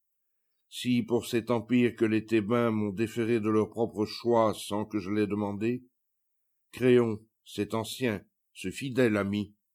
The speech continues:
trame contre moi des intrigues secrètes dans le désir de me renverser, et suborne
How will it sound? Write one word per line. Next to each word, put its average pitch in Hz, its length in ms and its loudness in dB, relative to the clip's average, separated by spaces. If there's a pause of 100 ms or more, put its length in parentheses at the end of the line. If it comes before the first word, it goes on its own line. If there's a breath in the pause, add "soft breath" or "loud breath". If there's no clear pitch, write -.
(680)
trame 120 380 2
contre 117 380 -2
moi 120 220 2
des 113 200 0
intrigues 113 540 -2
secrètes - 720 -6 (460)
dans 113 220 0
le 113 160 2
désir 113 420 0
de 107 100 2
me 104 180 0
renverser, 107 840 -2 (960)
et 127 140 6
suborne 90 1040 -4